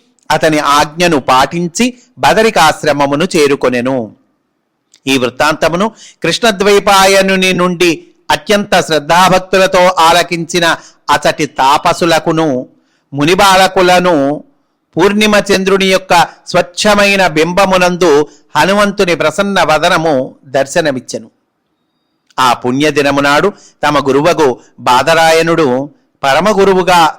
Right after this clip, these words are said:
తమను అనుగ్రహించి గురువులకు గురువగు ఆంజనేయుని సాన్నిధ్యమును తమకు ప్రసాదించినందులకు అతనికి దండ ప్రణామములు ఆచరించిరి. వారందరిపై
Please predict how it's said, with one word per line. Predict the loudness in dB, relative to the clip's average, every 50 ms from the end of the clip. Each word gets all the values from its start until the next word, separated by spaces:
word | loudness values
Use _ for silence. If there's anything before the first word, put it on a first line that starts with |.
| -4
తమను | -2 -2 0 -2 -2
అనుగ్రహించి | -2 -2 -2 -2 -2 -2 0 0 0 0 0 -2 -4 -6 -8 -8 -8 -10 _ _ _ _ _ _ _ _ _ -10 -4 0
గురువులకు | 0 2 2 2 2 2 2 0
గురువగు | 0 2 2 2 2 2 2 2 2 2 0 0 -2 -6 -16 _ _ -2
ఆంజనేయుని | 0 0 0 0 0 0 0 2 2 2 0 2 0 0 0 0 -2 -4
సాన్నిధ్యమును | -2 0 0 0 2 0 0 -4 -4 -6 -8 -4 -2 -2 0 0 -2 0 -2 -2 -4 -6 -10 _ _ _ _ _ _
తమకు | -4 0 0 0 -2 -2 -4
ప్రసాదించినందులకు | -4 -4 -4 -2 0 2 2 2 0 -2 -6 -4 -4 -4 -2 -2 -2 -2 0 0 0 0 0 -2 -2 -2 -4 -4 -8 -12 _ _ _ _ _ _ _ -8
అతనికి | -4 -4 -4 -4 -4 -4 -4 -4 -4 -4 -6 -10 _ _ _ _ -6
దండ | -4 -4 -2 0 -2
ప్రణామములు | -2 -2 -2 -2 0 0 0 0 0 -2 -2 -4 -2 -4 -4 -2 0
ఆచరించిరి. | 0 0 0 -2 -4 -8 -6 -8 -10 -12 -12 -14 -14 -16 -20 _ _ _ _ _ _ _ _ _ _ _ _ _ _ _ -2
వారందరిపై | -2 0 0 0 -2 -4 -6 -6 -8 -4 -2 0 0 0 0 0 0 0 0 0 -2 -4